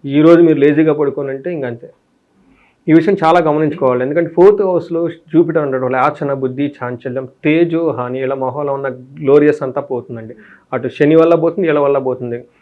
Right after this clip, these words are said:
అంతేకాకుండా, ఆ, తేజో హాని, ధనం వ్యయం, ధనం విపరీతంగా ఖర్చు అయిపోతుంది. దేశ త్యాగం చ, ఇది గుర్తుపెట్టుకోండి, చాలా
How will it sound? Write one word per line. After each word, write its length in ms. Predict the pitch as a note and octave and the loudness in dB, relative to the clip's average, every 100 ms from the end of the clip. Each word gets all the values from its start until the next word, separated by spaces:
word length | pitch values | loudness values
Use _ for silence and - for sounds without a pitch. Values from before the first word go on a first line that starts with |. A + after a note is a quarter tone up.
| _ - | _ -6
అంతేకాకుండా, 680 | D3 E3+ F3 D#3+ D3 D3+ F#3+ F#3+ _ _ _ _ D#3+ D#3 - F#3 | -2 4 4 4 2 0 -2 -4 _ _ _ _ -8 -8 -6 -2
ఆ, 500 | D3+ D3+ D3+ C#3+ D3 - - | 0 2 2 0 -4 -10 0
తేజో 400 | D#3 E3+ F3+ F3 | 4 6 6 4
హాని, 460 | C3+ C#3 C#3 B2+ - | 4 0 2 0 -4
ధనం 380 | A#2+ D3+ F3+ | -4 -2 0
వ్యయం, 540 | E3 C3 C3 B2 A#2 C3 | 0 0 0 -6 -14 -10
ధనం 260 | B2+ D#3 D#3+ | -6 -6 -4
విపరీతంగా 420 | B2+ C#3 C#3 C#3+ | -2 -2 -4 -4
ఖర్చు 260 | C3 B2+ C3+ | -6 -6 -8
అయిపోతుంది. 520 | C3+ B2 C3 A#2+ C#3+ | -4 -6 -6 -10 -12
దేశ 400 | C3 C#3+ E3+ E3+ | 0 2 2 0
త్యాగం 640 | - - D#3 C3 B2+ C3 B2+ | -4 -4 -4 -2 -4 -8 -10
చ, 420 | B2+ C3+ B2+ C3+ | -10 -6 -6 -6
ఇది 140 | D3 | -8
గుర్తుపెట్టుకోండి, 720 | E3 C#3 D#3 C3+ C#3 A#2+ B2 C3+ | -8 -8 -6 -6 -6 -10 -10 -8
చాలా 260 | B2+ C#3 | -4 -4